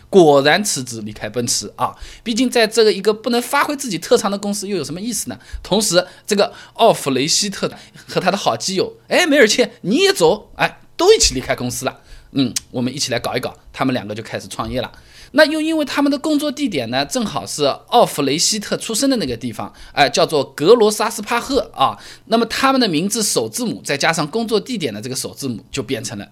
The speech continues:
A M G，哎，这个品牌就是这么来的啊。那么虽然他们离开奔驰自立门户了啊，但是他们最熟悉、最喜欢的车子呢，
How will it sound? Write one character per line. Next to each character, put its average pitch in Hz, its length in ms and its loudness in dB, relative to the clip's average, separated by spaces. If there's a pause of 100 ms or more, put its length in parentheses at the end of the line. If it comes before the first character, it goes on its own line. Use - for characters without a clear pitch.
(140)
A 135 280 2
M 117 260 -4
G， - 300 -6
哎， 101 140 -14
这 110 100 -12
个 110 80 -10
品 104 220 -10
牌 98 160 -12
就 110 100 -10
是 110 60 -8
这 131 140 -6
么 113 80 -6
来 104 200 -6
的 156 100 4
啊。 107 280 -8 (400)
那 240 80 0
么 254 140 4
虽 311 200 -2
然 302 80 4
他 285 140 2
们 269 100 2
离 226 120 -2
开 262 160 0
奔 240 180 0
驰 214 100 -4
自 202 160 -8
立 202 100 -2
门 131 180 -4
户 196 160 -6
了 123 80 0
啊， 104 120 -4
但 214 140 -4
是 220 60 -8
他 247 100 -4
们 247 140 0
最 277 160 -4
熟 135 200 -6
悉、 190 160 -2
最 262 160 -2
喜 - 200 0
欢 147 120 -4
的 190 80 -4
车 - 160 -4
子 214 140 -4
呢， 123 80 -6